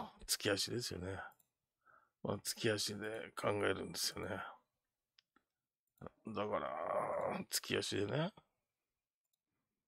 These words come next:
まあ、ここで、ロングっていうのが入るから、無心になってれば。そしたらまあ、まあ、こう一回来てこうやっ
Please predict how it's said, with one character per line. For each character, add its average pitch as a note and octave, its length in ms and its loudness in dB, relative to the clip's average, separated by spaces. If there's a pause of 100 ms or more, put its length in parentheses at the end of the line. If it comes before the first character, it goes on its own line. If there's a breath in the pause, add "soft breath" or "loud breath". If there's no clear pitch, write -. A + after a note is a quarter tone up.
(180)
ま A2 120 6
あ、 G#2+ 40 6 (300)
こ - 140 -10
こ G#2+ 160 6
で、 G#2+ 380 8 (1800)
ロ A#2 180 6
ン A#2 80 4
グ G2 100 0
っ - 20 -14
て - 200 -6
い - 20 -2
う - 100 -6
の G2 80 -2
が G2 340 0 (120)
入 C3 140 8
る G#2+ 100 6
か E2+ 100 0
ら、 F2 80 4
無 F#2 160 2
心 F#2 180 2
に F#2+ 100 4
な F2+ 120 4
っ - 20 -10
て - 140 -2
れ - 120 -2
ば。 F#2 180 -10 (1300)
そ - 80 -6
し - 40 -6
た A#2 100 6
ら G#2+ 80 4
ま G2+ 540 4
あ、 - 180 0 (1400)
ま C#3+ 100 6
あ、 B2+ 60 6
こ - 180 8
う B2+ 80 12
一 A#2+ 180 6
回 B2+ 200 6
来 - 100 -6
て G#2+ 120 2
こ G2+ 180 0
う - 20 6
や G2+ 60 4
っ - 20 -12